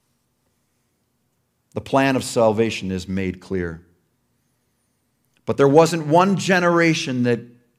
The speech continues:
passed that God didn't want to have know. There wasn't one individual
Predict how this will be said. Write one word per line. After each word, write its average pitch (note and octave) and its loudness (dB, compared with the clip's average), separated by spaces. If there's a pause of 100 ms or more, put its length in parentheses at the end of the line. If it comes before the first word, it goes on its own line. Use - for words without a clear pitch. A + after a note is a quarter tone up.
(180)
passed B2+ -4
that G2 -8
God A#2 -4
didn't A#2 -6
want G#2+ -8
to G2+ -14
have F#2+ -10
know. F#2+ -6
There G2+ -4
wasn't A#2 -2
one F#3+ 0
individual E3 -4